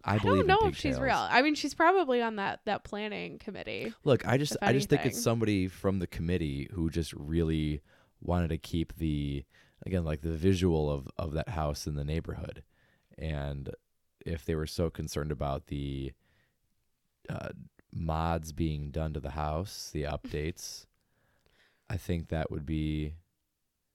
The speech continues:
Speaker 1: someone who's very well read and
Speaker 2: Mm-hmm.
Speaker 1: literate to be like,
Speaker 2: Mm-hmm.
Speaker 1: "I'm gonna terrorize you with words and nothing
Speaker 2: Mm-hmm.
Speaker 1: else." Like, that's a very, like,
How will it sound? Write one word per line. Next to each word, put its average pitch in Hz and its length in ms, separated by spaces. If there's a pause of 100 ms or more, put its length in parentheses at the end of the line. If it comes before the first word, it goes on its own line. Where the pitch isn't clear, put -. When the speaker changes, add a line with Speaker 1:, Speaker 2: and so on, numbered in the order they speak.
(640)
Speaker 1:
someone 80 380
who's 80 200
very 80 200
well 76 300
read 73 520
and 76 140
Speaker 2:
Mm-hmm. 78 100
Speaker 1:
literate 80 440
to - 80
be 82 100
like, 80 280
Speaker 2:
Mm-hmm. - 100 (600)
Speaker 1:
"I'm 104 100
gonna 110 180
terrorize 92 560
you 87 60
with 87 140
words 92 420
and 90 160
nothing 90 280
Speaker 2:
Mm-hmm. 98 120
Speaker 1:
else." 82 260
Like, 82 140
that's 85 160
a 90 60
very, 85 260
like, 82 380